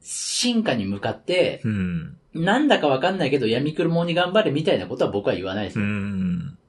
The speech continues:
Speaker 1: それはわかん-、だって、大きく変化してみても、悪くなっちゃう可能性も否めないから。
Speaker 2: そうね。うん。
Speaker 1: うん、なんか、何でもかんでも変わっていくことがいいとは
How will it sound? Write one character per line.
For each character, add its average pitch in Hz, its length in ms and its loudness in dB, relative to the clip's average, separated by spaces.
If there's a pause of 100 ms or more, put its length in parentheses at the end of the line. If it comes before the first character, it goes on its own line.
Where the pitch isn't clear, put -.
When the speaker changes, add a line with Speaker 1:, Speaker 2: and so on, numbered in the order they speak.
Speaker 1:
そ 185 60 -6
れ 190 60 2
は 151 60 4
わ 127 80 2
か 156 120 2
ん-、 104 180 -4
だ 104 100 0
っ - 40 -12
て、 85 240 -6 (520)
大 240 200 4
き - 100 -10
く 131 80 -4
変 143 220 0
化 87 120 -2
し - 100 -8
て 110 100 -2
み 110 120 -4
て 85 100 -8
も、 127 320 0
悪 156 200 2
く 135 80 -4
な 117 100 -4
っ 117 40 -10
ち - 100 -2
ゃ - 40 -2
う - 40 -6
可 87 100 -6
能 104 120 -4
性 117 180 -4
も 139 360 2 (180)
否 117 120 -8 (120)
め 143 80 0
な 98 100 0
い - 80 -8
か - 80 -8
ら。 98 320 -2
Speaker 2:
そ 85 180 -6
う 78 80 -8
ね。 165 340 -2 (100)
う 113 40 -6
ん。 101 40 -2
Speaker 1:
う - 20 -2
ん、 87 300 -2
な 104 100 0
ん - 20 -6
か、 78 260 -4 (200)
何 247 280 2
で 320 100 4
も 311 120 2
か 294 160 2
ん 269 120 2
で 196 100 2
も 247 320 2 (600)
変 160 120 0
わ 156 80 4
っ 160 60 -10
て 156 100 0
い 147 80 0
く - 320 0
こ 165 140 -2
と 214 100 0
が - 100 4
い - 100 -8
い 160 160 -4
と 170 120 4
は - 120 -2